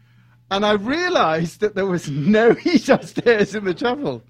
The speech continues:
And I had to make an executive decision. I thought, "What are we gonna do?"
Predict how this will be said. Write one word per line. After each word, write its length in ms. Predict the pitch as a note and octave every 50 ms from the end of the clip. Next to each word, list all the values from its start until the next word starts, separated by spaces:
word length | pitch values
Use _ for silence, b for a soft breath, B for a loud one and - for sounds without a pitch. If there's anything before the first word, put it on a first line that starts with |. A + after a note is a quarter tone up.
| B B B B B B B B B B B B B B B -
And 160 | G#3 G#3+ A3+
I 80 | A3+
had 240 | A3 - - D4 D4
to 100 | - E4
make 300 | C4 B3 A3+ G3+ G3 F#3+
an 100 | F#3 F3
executive 680 | F3+ E3 D3 C#3+ F#3 A3+ A3 - - - - G#3+ F#3+
decision. 600 | - - - - A3+ A3+ - - - D#4 - D#3 - -
I 120 | G3 G3+
thought, 220 | - - G3 G#3
"What 140 | G3 G#3+ A3
are 20 | B3+
we 80 | B3
gonna 220 | G3+ A#3+ A#3 A#3 G#3
do?" 180 | A#3 A3 F#3+